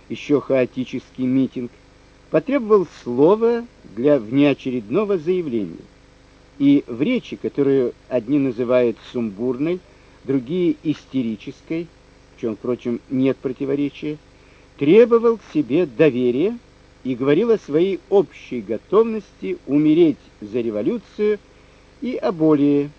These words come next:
непосредственной готовности взять портфель министра юстиции. Достаточно было упоминания о необходимости полной политической амнистии и суда над царскими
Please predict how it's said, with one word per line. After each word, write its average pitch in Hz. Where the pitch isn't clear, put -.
непосредственной 135
готовности 185
взять 123
портфель 151
министра 117
юстиции. 101
Достаточно 240
было 214
упоминания 180
о 135
необходимости 135
полной 147
политической 120
амнистии 104
и 165
суда 147
над 123
царскими 113